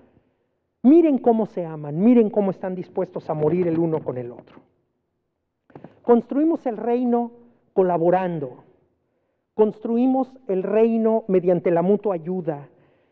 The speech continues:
construimos el reino mediante nuestra genuina amistad, construimos el reino con nuestra confianza, con nuestro sentido de pertenencia,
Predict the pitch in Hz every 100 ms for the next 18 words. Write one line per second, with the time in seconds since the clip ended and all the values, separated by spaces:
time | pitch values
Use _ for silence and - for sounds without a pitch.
0 | _ _ _ 240 226 254 311 381 370 262
1 | 208 233 269 269 277 277 208 185 190 185
2 | 185 175 180 160 - 180 - 180 185 214
3 | 214 214 - 170 165 147 - - 180 170
4 | 143 _ _ _ - - 208 208 - 226
5 | 226 240 214 180 202 214 208 208 180 165
6 | - 170 - 160 147 - 185 185 185 170
7 | - - 170 165 160 - 165 165 160 202
8 | 196 185 175 160 139 156 143 175 196 190
9 | - 151